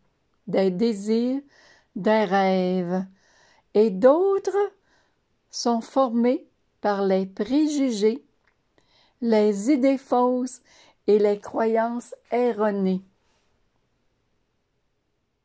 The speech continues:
Ce champ mental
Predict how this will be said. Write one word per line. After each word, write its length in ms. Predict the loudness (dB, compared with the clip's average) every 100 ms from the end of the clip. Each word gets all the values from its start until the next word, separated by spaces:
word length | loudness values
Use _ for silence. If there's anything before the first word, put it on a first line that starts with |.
| _ _ _ _ _ _ _ _ _ _ _ _ _ _ _ _ _ _ _ _ _
Ce 260 | -10 -8
champ 320 | -6 -4 0
mental 800 | 0 0 -2 0 0 0 -2 -6